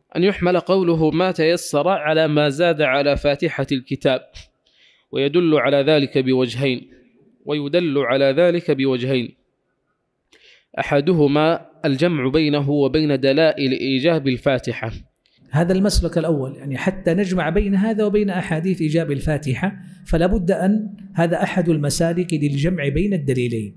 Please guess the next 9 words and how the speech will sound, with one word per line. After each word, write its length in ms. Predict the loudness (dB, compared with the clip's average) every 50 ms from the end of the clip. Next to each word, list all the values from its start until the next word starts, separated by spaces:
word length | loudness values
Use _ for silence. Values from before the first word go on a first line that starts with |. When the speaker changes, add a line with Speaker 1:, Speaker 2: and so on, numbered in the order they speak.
| -10 -6
Speaker 2:
نعم. 200 | -6 -4 -4 -6 -10 -16 -20 _ _ _ _ _ _ -4
Speaker 1:
والثاني 680 | -4 -4 -2 0 2 2 2 2 2 0 -2 -4 -8 _ _ _ _ _ _ _ _ _ _
ما 200 | -2 0 2 2
ورد 360 | 4 4 4 2 2 2 0
في 180 | 0 2 0 0
بعض 300 | 2 2 0 0 -2 -4
روايات 560 | -4 -4 -2 0 2 2 4 4 2 2 0
أبي 380 | 0 0 0 0 0 0 -2 0
داود: 560 | 0 2 0 2 2 2 0 0 0 -2 -8